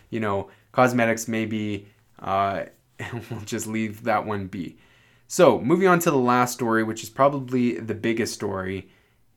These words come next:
is the Diablo Immortal announcement at BlizzCon twenty eighteen.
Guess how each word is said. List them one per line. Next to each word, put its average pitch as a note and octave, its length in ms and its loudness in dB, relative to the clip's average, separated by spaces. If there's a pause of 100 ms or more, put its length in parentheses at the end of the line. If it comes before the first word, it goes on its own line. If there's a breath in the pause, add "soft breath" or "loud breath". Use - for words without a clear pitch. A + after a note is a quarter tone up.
(100)
is G#2 340 -2
the A2 120 -6
Diablo A#2+ 760 4
Immortal A2 760 -2
announcement F#2 760 -10
at G2 280 -6
BlizzCon G#2 600 -6
twenty G#2 500 -8
eighteen. - 640 -16